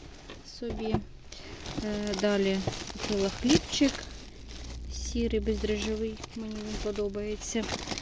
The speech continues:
Далі купила ось такі цук-, льодяники, цукерки. Так, ще дітям купила ось такі, вони були по акції, білосніжка, бубліки. Мені сказали, що вони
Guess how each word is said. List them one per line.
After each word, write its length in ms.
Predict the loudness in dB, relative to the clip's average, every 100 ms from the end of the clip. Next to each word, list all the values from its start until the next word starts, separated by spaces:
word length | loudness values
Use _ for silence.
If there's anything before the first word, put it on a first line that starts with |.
| -2 0 4
Далі 220 | 6 8 6
купила 360 | 6 8 10 8 6
ось 140 | 2
такі 460 | 2 4 6 8 8 4 -2 -4 -6 -4
цук-, 480 | -2 2 4 6 6
льодяники, 720 | 8 10 12 12 12 4 2 0 -12 -12 -10 -8 -8 -6 -6 -2
цукерки. 680 | -2 4 4 4 -2 -2 0 -2 0
Так, 120 | 2 4 6 6 8 6
ще 220 | 8 6
дітям 380 | 6 4 4 4 4
купила 400 | 6 8 8 8 6
ось 160 | 4 4
такі, 380 | 4 4 4 4
вони 160 | 4
були 300 | 2 2 2 2
по 80 | 2
акції, 460 | 2 -2 -4 -2
білосніжка, 760 | 2 2 2 6 8 8 8 6 6 0 -6 -10 -10
бубліки. 600 | -4 2 2 4 4 8 8 10 8 8 6 6
Мені 140 | 6
сказали, 440 | 6 4 6 6 6
що 160 | 4
вони 160 | 4